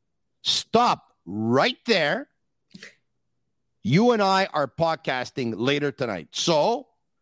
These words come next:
that's what we did, and we're podcasting.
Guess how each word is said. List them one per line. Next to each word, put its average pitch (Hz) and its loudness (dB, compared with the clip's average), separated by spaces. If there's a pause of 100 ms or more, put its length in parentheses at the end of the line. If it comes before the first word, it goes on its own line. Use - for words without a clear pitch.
(240)
that's - -2
what 175 2
we 233 -2
did, 220 0 (720)
and 131 0
we're 165 2
podcasting. 143 -2